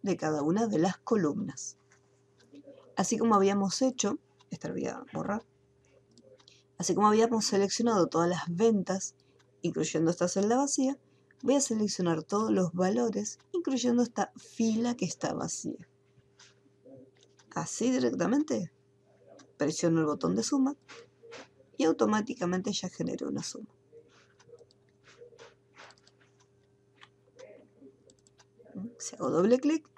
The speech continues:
puedo ver que se realizó la suma de cada una de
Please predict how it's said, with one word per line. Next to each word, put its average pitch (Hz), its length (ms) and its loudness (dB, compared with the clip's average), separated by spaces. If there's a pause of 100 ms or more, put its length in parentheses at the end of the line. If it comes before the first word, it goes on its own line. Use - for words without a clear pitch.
(440)
puedo 147 260 0
ver 214 160 -2
que 233 260 -2 (920)
se - 200 -6
realizó 185 520 -2 (640)
la 233 140 2
suma 196 260 2
de 190 120 2
cada 170 260 4
una 196 200 4
de 190 220 2